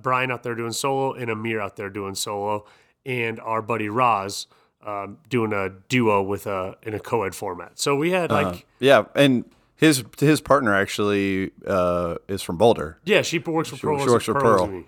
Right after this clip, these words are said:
Speaker 1: Yeah.
Speaker 2: Put that
Speaker 1: Yeah.
Speaker 2: all together. That was pretty cool.
Speaker 1: Gra-, yeah, she's a gravel, gravel gal from
Speaker 2: Yeah.
Speaker 1: Pearl, and she's, she's, she's fast and super competitive. <laughs> Like
Speaker 2: Yeah. Yeah, she was, she, uh, we were lined up waiting for the transition together for, for our first laps, and,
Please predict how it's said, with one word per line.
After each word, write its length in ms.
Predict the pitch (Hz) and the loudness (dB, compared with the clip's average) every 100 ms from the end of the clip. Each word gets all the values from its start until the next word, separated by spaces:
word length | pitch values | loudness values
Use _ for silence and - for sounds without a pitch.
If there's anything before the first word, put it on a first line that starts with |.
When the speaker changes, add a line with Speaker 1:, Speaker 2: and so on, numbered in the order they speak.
| - | -16
Speaker 1:
Yeah. 160 | 107 - | -16 -4
Speaker 2:
Put 140 | 113 | 0
that 80 | 104 | 2
Speaker 1:
Yeah. 80 | 101 | 4
Speaker 2:
all 160 | 92 85 | 2 0
together. 200 | 87 87 | -4 -4
That 100 | 87 | -6
was 120 | 85 | -8
pretty 180 | 90 85 | -12 -12
cool. 260 | - 85 - | -10 -8 -4
Speaker 1:
Gra-, 240 | 143 131 | -4 -2
yeah, 160 | 120 113 | -4 -6
she's 200 | 135 117 | -8 -10
a 60 | |
gravel, 560 | 113 117 113 117 110 - _ _ _ _ - | -6 -6 -4 -6 -8 -10 _ _ _ _ -6
gravel 320 | 143 135 113 | -2 -2 -2
gal 320 | 120 113 110 | -2 0 -2
from 180 | - 107 | -4 -6
Speaker 2:
Yeah. 120 | 90 | -2
Speaker 1:
Pearl, 240 | 117 107 | -2 -2
and 100 | 104 101 | -4 -6
she's, 260 | 120 113 - | -10 -12 -14
she's, 360 | - 165 - _ | -12 -12 -14 _
she's 240 | - 147 | -16 -12
fast 300 | - 135 139 | -8 -6 -8
and 200 | 113 98 | -10 -8
super 440 | - - - 104 - | -6 -6 -6 -10 -14
competitive. 600 | - - 104 85 85 - | -16 -12 -12 -14 -20 -8
<laughs> 40 | |
Like 80 | 143 | 2
Speaker 2:
Yeah. 260 | 117 98 85 - - _ _ _ - 143 | 4 4 2 -10 -20 _ _ _ -8 -2
Yeah, 180 | 110 98 | 0 0
she 180 | - | 0
was, 360 | 131 127 110 95 | 2 4 2 0
she, 460 | - 131 123 120 117 _ _ _ _ _ _ | 0 2 2 2 -2 _ _ _ _ _ _
uh, 520 | 107 101 85 78 76 - _ _ | 4 4 6 2 -2 -6 _ _
we 280 | - 101 131 | -6 2 6
were 100 | 113 | 6
lined 320 | 107 104 101 | 6 4 2
up 160 | 98 - | 0 0
waiting 220 | 95 90 | -2 -2
for 160 | - | -4
the 100 | 90 | -4
transition 560 | 92 95 90 87 - 90 | -4 -6 -4 -6 -6 -10
together 340 | - 92 87 | -4 -2 0
for, 160 | 87 87 | -2 -6
for 300 | - - 98 | -10 -2 0
our 80 | 82 | 0
first 340 | - 82 - | -2 -4 -4
laps, 380 | 80 80 80 - | 0 0 0 -6
and, 240 | 85 80 | -12 -14